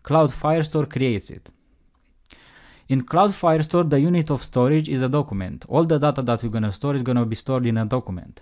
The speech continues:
A document is a record that contains fields which map to values. Each document is identified by a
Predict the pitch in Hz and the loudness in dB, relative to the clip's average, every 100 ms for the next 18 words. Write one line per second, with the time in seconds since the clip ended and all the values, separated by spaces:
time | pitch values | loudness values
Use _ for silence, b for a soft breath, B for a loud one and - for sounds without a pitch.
0 | - 127 160 165 190 190 156 151 139 131 | -6 2 2 4 2 0 0 0 2 0
1 | 156 - 143 131 127 127 113 139 117 104 | 0 -2 -2 -2 -2 -2 -2 0 -2 -2
2 | - 113 107 117 156 - B B B B | -4 -2 0 -2 -6 -12 B B B B
3 | B 131 139 - 147 170 - 131 147 107 | B 0 0 2 2 6 6 6 2 2
4 | 90 - - - 160 160 151 147 147 160 | -2 -10 -16 -6 -4 2 2 2 0 0
5 | 160 - 131 - 123 135 151 151 143 131 | -2 -6 -8 -2 -2 0 0 -2 0 0
6 | 123 127 123 120 | 2 2 2 0